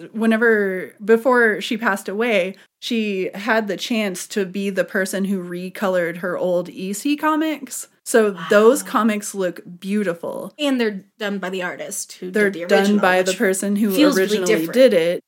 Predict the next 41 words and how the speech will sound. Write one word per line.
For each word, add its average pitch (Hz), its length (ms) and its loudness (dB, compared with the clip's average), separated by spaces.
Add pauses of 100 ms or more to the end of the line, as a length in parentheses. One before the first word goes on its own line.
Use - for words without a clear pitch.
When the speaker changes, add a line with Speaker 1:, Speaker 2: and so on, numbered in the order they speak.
(120)
Speaker 1:
Now 226 840 2
the 196 180 -2
colorist 202 540 -2
often, 180 720 -6
their 180 180 -2
credits 170 500 -6
are 175 120 -6
kind 175 200 -10
of 180 80 -16
taken - 340 -10
out. 214 480 -4 (360)
We 208 100 -2
Speaker 2:
Oh, 202 40 -2
Speaker 1:
don't 190 240 -2
see 208 380 0
as 196 180 -2
Speaker 2:
wow. 196 40 -4 (120)
Speaker 1:
much 180 260 -8
because 185 380 -4
it's 175 160 -10
basically 175 520 -8
just 170 260 -10
people 175 280 -6
doing, 170 720 -6
uh, 180 200 -10
flats - 640 -8
over 175 320 -6
these - 380 -12
comics 220 500 -4
because 196 280 -6
that 175 160 -2
does 226 240 0
work 202 480 -2
and 190 180 -4
visually 202 380 -2
it 180 80 -8
does 202 180 0
look 196 180 -8
good. 180 300 -2
It's 175 140 -10
very 175 320 -8